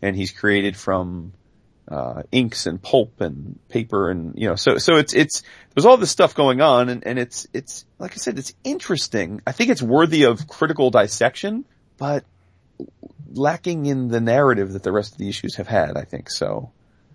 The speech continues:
uh, I don't know. I, I, I, again, I feel like if I was in the right mood, I could do a deep dive on this, but I, I read it and then thought, "Interesting," but I'm just not sure I have the energy to this particular week to dig into what he's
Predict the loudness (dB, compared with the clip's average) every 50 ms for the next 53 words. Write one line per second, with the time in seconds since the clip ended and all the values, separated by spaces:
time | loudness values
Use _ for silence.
0 | _ _ _ 0 2 4 4 4 4 4 2 0 -2 _ -2 4 4 4 6 6
1 | 6 8 8 8 8 8 8 8 6 4 4 4 2 2 2 2 0 -2 0 0
2 | 2 2 2 2 2 _ 0 2 2 2 2 2 2 2 2 2 2 -2 -4 -2
3 | 0 0 0 0 0 -2 -2 0 2 0 0 0 -2 -8 -10 -10 _ _ _ _
4 | _ _ _ _ _ -4 -2 -2 2 2 2 2 4 2 2 2 2 0 -4 -6
5 | -6 -8 -10 -10 -4 _ 0 0 0 2 0 0 0 0 -4 -6 -4 -4 -4 0
6 | 0 0 2 2 0 -2 -4 -8 -8 -6 -8 -4 0 2 2 2 0 -2 -10 _
7 | _ _ -10 -8 -8 -8 -10 -6 -6 -6 -6 -4 -2 0 0 0 -2 -6 -10 -6
8 | -4 -4 -4 -4 -6 -4 0 2 2 2 2 2 -2 -2 -2 -6 -4 -2 0 0
9 | 0 -2 -2 -4 -4 -6 -6 -8 -14 _ _ _ _ _ _ _ _ _ _ _
10 | -8 -4 -4 -4 -4 -4 -8 -10 -14 _ _ _ _ _ _ _ -16 -16 -14 -16
11 | -16 -8 -4 -4 -4 -4 -6 _ _ -10 -6 -6 -4 -2 0 0 0 0 0 -2
12 | -4 -4 -6 -6 -6 -6 -6 2 2 2 2 4 0 -2 -2 -4 -4 -4 -4 0
13 | 0 0 0 0 -4 -6 -6 -6